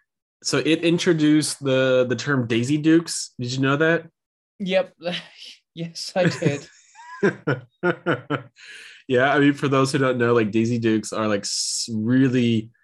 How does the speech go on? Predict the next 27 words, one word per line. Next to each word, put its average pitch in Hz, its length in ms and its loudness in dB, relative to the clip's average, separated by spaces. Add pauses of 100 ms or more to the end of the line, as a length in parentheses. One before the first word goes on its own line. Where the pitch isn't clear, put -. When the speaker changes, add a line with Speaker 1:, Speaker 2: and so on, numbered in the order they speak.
(500)
Speaker 1:
like, 104 200 -4
short 120 380 2
shorts - 520 -2
that 107 160 -6
go 113 160 2
up, 113 80 -4
like, 107 160 -4
right 104 320 0
into 107 340 -4
your, 98 480 0
your 104 160 -4
private 107 400 -2
area. 139 500 0 (320)
I 117 60 -6
mean, 110 220 0
that, 107 60 0
Speaker 2:
Denim. 147 160 -2
Speaker 1:
that's 110 180 -6
be-, 113 340 -6
that's 120 200 -2
the, 120 220 0
the 120 140 -2
best 117 240 -2
way 113 180 2
to 101 80 -4
describe 104 440 -2
'em. 98 240 -4